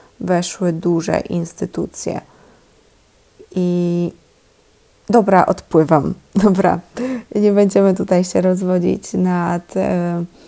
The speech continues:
takimi spekulacjami, bo chciałabym, żeby ten, mm, pierwszy podcast był taki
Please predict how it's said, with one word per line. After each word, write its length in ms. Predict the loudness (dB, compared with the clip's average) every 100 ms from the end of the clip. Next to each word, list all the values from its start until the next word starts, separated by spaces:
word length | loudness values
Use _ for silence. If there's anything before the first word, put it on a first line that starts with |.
| -20 _ _ _ _ _ _ _ _ _ _ -12 -8
takimi 480 | -4 0 2 2 0 -6 _ -20 -20 -16 -12
spekulacjami, 1040 | -4 -2 2 2 2 2 2 4 2 0 -4 -18 -20 -20 _ _ _ _ 0
bo 560 | 2 4 4 2 0 -2
chciałabym, 420 | 0 0 0 -2
żeby 240 | -2 -4
ten, 320 | -4 -2 -2 -4 -14 -20 _ _ _ _ -6
mm, 240 | -4 -4 -2
pierwszy 360 | 0 2 0 -2
podcast 520 | -2 0 -4 -4 -4
był 140 | -6
taki 640 | -4 -6 -6 -6 -2 -2